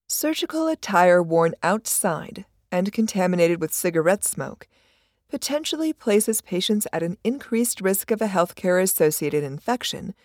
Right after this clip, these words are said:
from environmental contaminants and third-hand smoke toxins.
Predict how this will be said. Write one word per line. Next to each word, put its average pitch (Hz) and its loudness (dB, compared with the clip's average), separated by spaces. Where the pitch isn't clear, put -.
from 180 4
environmental 160 2
contaminants 214 -2
and 220 -2
third-hand 175 0
smoke 185 2
toxins. - -12